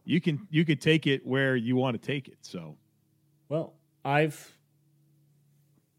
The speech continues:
Speaker 2: let, let's get in, because I, I think segment three is gonna be really interesting for us, because we have three names to come to a consensus to that, um,
Speaker 1: Are big names?
Speaker 2: Are big names,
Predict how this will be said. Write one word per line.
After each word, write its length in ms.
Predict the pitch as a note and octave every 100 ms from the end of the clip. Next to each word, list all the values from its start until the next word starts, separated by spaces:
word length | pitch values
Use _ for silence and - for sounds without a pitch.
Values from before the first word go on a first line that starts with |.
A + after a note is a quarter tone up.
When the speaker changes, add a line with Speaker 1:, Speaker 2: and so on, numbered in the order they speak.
| _ _ _ _ _ _ _ - E3
Speaker 2:
let, 280 | A#3 G#3+
let's 240 | G#3 A3 -
get 180 | F#3+ D3
in, 160 | F#2 -
because 320 | C#3+ C#3+ B2+
I, 280 | C3 C#3+ D3
I 120 | D3+ D#3
think 380 | - - G3+
segment 400 | - F#3 F3+ F3
three 180 | - D#3+
is 100 | D3
gonna 100 | C#3
be 80 | B2
really 260 | A#2 A2 G2+
interesting 380 | G2 F#2+ F#2
for 160 | F2 -
us, 140 | F2
because 260 | - A2 G#2+
we 120 | B2+
have 180 | C#3 E3
three 240 | - D3+
names 240 | C3+ B2+ -
to 80 | C3
come 240 | A#2 A#2
to 60 | A#2+
a 40 |
consensus 540 | G#2+ G#2 G2+ G2+ B2
to 300 | - D3+ D#3
that, 520 | B2 G#2+ G#2 G#2 - A2
um, 600 | G#2 G2+ G2+ G2 F#2+ F2 _ -
Speaker 1:
Are 120 | G2+
big 200 | A#2+ A#2+
names? 400 | A#2+ C#3 E3 - _ _ _ _ _ _ _ -
Speaker 2:
Are 80 |
big 260 | - A2+ F#2+
names, 380 | F2 - -